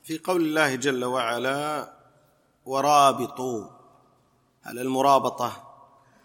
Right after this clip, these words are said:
هي ما يتعلق بحبس الإنسان نفسه على طاعة الله جل وعلا،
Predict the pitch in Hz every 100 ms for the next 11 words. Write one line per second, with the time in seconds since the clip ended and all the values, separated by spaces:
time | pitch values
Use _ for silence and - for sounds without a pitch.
0 | _ _ _ _ _ 123 123 135 131 131
1 | 131 117 139 131 120 110 117 147 131 127
2 | 117 131 120 135 127 123 139 - 120 120
3 | 123 117 127 120 113 123 117 123 113 110
4 | 113 113 120 127 135